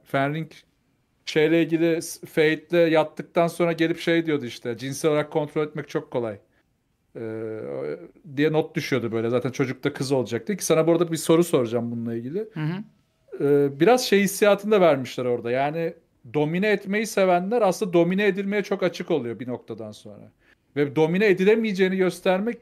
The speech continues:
Speaker 1: isteği başlıyor. Fate'de de o başladığı için kalkanı indiriyor. Bir noktada
Speaker 2: Hı hı.
Speaker 1: bence Paul da o yola giriyor. Ve buradaki Chani kararı doğru işte. Yani Chani onun,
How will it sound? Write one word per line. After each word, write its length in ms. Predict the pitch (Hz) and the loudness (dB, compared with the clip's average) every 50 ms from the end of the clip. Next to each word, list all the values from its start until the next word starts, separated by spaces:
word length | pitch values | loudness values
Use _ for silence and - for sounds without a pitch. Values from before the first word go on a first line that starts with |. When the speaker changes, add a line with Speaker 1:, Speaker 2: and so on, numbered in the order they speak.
| _ _ - | _ _ -14
Speaker 1:
isteği 720 | 151 - - - - - 180 175 180 196 202 196 180 147 | -14 -12 -12 -12 -4 2 4 4 6 6 4 2 2 2
başlıyor. 460 | 151 143 131 - - - - 120 110 | 2 2 2 0 -4 -10 -10 -10 -8
Fate'de 460 | 107 - 156 156 160 156 - - 190 185 | -6 -2 0 0 0 0 -2 -4 0 2
de 40 | |
o 140 | 190 170 156 | 2 2 4
başladığı 360 | 160 156 147 - - 147 143 | 2 2 0 0 -8 -6 -6
için 200 | 143 143 - 135 | -6 -8 -8 -12
kalkanı 480 | 123 - 135 131 127 127 - 127 120 120 | -8 -6 -4 -4 -4 -4 -6 -8 -8 -8
indiriyor. 380 | 117 117 107 113 113 147 156 151 | -8 -8 -10 -8 -8 -8 -6 -6
Bir 60 | 147 | -6
noktada 420 | 151 151 151 - - 156 156 165 160 165 165 | -8 -8 -8 -8 -8 -4 -2 -2 -2 -2 -4
Speaker 2:
Hı 60 | 156 | -4
hı. 240 | 143 139 156 160 165 - | -4 -4 -4 -4 -4 -2
Speaker 1:
bence 220 | 139 143 147 170 | 0 0 0 0
Paul 360 | 165 - 180 180 180 185 175 | 2 2 4 4 4 4 4
da 40 | 185 | 4
o 100 | 175 165 | 4 4
yola 240 | 147 143 135 127 127 | 4 4 2 0 -2
giriyor. 440 | 107 107 117 104 117 127 147 202 240 - _ _ _ _ _ _ _ _ _ _ _ _ - | -4 -4 -6 -6 -4 -4 -4 -4 -6 -8 _ _ _ _ _ _ _ _ _ _ _ _ -6
Ve 120 | 151 147 | -4 -2
buradaki 320 | 165 190 196 233 - 214 202 | 0 0 0 -2 -4 -4 -2
Chani 300 | - 208 214 240 233 - | 2 2 2 2 2 0
kararı 420 | - 220 208 214 214 233 240 190 | 2 4 4 4 4 4 2 2
doğru 200 | 202 196 202 214 | 2 2 2 2
işte. 160 | 202 - - 160 | 0 0 -2 -2
Yani 140 | 151 151 | -2 -2
Chani 280 | 147 - 180 170 175 190 | -2 0 0 0 0 0
onun, 340 | 185 185 190 202 190 196 | -2 -4 -4 -6 -6 -8